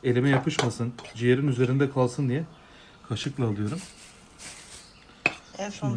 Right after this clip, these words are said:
Speaker 1: Şimdi
Speaker 2: sıyıracaksın değil mi?
Speaker 1: Hı hı. Hemen şöyle, şöyle karıştıralım. Şimdi ne yapıyoruz burada?
Speaker 2: Alıp sallıyoruz mu?
Speaker 1: Aynen öyle.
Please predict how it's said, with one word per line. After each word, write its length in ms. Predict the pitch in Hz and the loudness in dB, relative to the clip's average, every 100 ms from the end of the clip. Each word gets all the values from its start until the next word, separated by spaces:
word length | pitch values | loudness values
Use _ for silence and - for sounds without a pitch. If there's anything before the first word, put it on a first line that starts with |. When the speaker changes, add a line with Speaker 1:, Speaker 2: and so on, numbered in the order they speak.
| 113 | -4
Speaker 1:
Şimdi 100 | - | -8
Speaker 2:
sıyıracaksın 400 | 190 180 185 185 | -8 -6 -8 -8
değil 100 | 214 | -10
mi? 120 | 185 170 - - - | -12 -14 -18 -18 -14
Speaker 1:
Hı 200 | 113 104 | -10 -6
hı. 60 | 180 - - - - - - - - - - - 147 | -6 -6 -14 -14 -14 -18 -20 -14 -10 -10 -10 -8 -6
Hemen 140 | 120 117 - | -4 -4 -2
şöyle, 200 | 127 120 131 - - - - - - - - - - - - - - - - - | -2 -2 -4 -2 -2 -4 -6 -10 -10 -12 -14 -16 -16 -18 -20 -20 -20 -20 -18 -8
şöyle 300 | 120 104 131 - - - - | -6 -4 -4 -6 -14 -8 -4
karıştıralım. 640 | 117 - 113 101 104 101 - - - - | -4 -4 -4 -2 -2 -4 -4 -2 -4 -6
Şimdi 220 | - 190 180 | -2 4 6
ne 40 | |
yapıyoruz 440 | 214 202 151 123 117 | 8 8 4 4 2
burada? 320 | 123 160 185 - - - - - - - - - 587 - - - - - - 123 123 - - - - - - - - - - | 4 4 4 -2 -20 -20 -18 -14 -12 -10 -10 -10 -10 -10 -8 -8 -8 -10 -10 -6 -6 -6 -8 -8 -8 -8 -8 -8 -6 -6 0
Speaker 2:
Alıp 200 | 180 233 | 0 0
sallıyoruz 600 | - 233 220 262 214 165 160 | 2 4 4 4 0 -2 -6
mu? 60 | - - | -8 -2
Speaker 1:
Aynen 400 | 165 160 139 143 123 | 4 6 6 2 0
öyle. 180 | 107 | -2